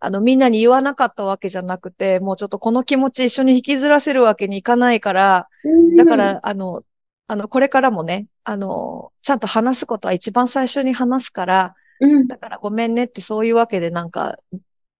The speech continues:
Speaker 1: 信用できないから喋んなかったとか、
Speaker 2: うん。
Speaker 1: そういうわけじゃないんだよっていう話をしたら、
Speaker 2: はい。
Speaker 1: もうなんか泣いちゃって、すごい、あの、も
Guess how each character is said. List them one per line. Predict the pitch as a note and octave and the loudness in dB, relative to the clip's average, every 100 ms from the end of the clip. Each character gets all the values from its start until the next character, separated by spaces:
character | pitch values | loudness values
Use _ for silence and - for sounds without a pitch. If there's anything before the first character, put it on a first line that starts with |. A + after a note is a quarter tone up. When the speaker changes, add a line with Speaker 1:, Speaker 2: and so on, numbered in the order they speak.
| _ - | _ -16
Speaker 1:
信 | F#3+ A3+ B3+ | -6 0 2
用 | C#4+ | 2
で | C#4 | 2
き | D4 | 0
な | C#4 | 0
い | |
か | G#3+ | 0
ら | F#3 | -2
喋 | F#3 F#3+ G3+ | -2 -2 -2
ん | |
な | G#3 | -2
か | F3+ | -4
っ | - | -6
た | - | -10
と | - | -8
か、 | - E3+ | -4 2
Speaker 2:
う | E4+ | 4
ん。 | E4+ | 4
Speaker 1:
そ | - C4 | 0 0
う | |
い | C#4+ | 2
う | |
わ | C#4 | 2
け | C#4+ F#3+ | 0 0
じ | |
ゃ | F3 | 0
な | A#3 | 0
い | G#3+ | 0
ん | |
だ | F#3+ | 2
よ | A#3+ | 2
っ | - | 0
て | F3 | -8
い | |
う | |
話 | F3+ E3 F3+ F#3 | -8 -8 -8 -8
を | F3 | -8
し | - | -6
た | A3+ | -4
ら、 | G#3+ F#3 F3+ - - - | 0 -2 -2 -14 -20 -2
Speaker 2:
は | B3+ B3+ | 2 4
い。 | |
Speaker 1:
も | B3+ | 2
う | G3+ | 2
な | C#4 | 0
ん | C4+ | 2
か | G3 | -2
泣 | G3 A#3+ | -2 -6
い | |
ち | - | -2
ゃ | D#4+ | -4
っ | D#4 | -4
て、 | - | -6
す | C4 G#3+ | -4 -2
ご | F3 D#3 | -2 -2
い、 | D3 - - | -2 -6 -8
あ | F#3 F3+ | -4 -4
の、 | E3 | -4
も | D#3+ A2+ F2 C#2+ - | -4 -4 -4 -6 -10